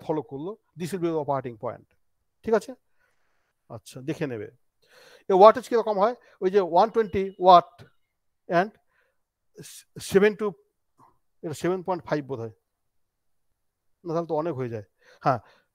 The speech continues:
তো সে-, seven to five কিলোওয়া-, কিলোওয়াট আর কি, যাক অতও হয় না,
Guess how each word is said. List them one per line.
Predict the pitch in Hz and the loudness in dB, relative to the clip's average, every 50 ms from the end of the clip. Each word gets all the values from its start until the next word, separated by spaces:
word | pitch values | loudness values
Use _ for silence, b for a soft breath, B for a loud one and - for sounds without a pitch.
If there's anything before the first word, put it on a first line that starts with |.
| _ _ - - | _ _ -10 0
তো | - 196 170 - | 2 2 2 4
সে-, | - - 214 202 156 - - | 6 6 6 6 4 2 2
seven | 202 190 196 233 233 233 | 4 4 4 4 2 0
to | 240 - - | -4 2 4
five | 202 214 208 - | 4 4 4 0
কিলোওয়া-, | - 196 185 175 160 165 165 - - - 175 - - | -2 0 2 4 4 2 2 -2 -8 -14 -14 -8 -4
কিলোওয়াট | 190 190 190 180 165 151 139 127 | 0 2 4 6 6 4 4 2
আর | 117 - | -2 -2
কি, | - 117 104 - _ _ _ _ _ 165 | -4 -12 -18 -18 _ _ _ _ _ 0
যাক | 214 202 190 185 | 0 2 2 0
অতও | - 240 240 214 139 | 0 0 -2 0 2
হয় | 165 151 | 0 -2
না, | 147 | -2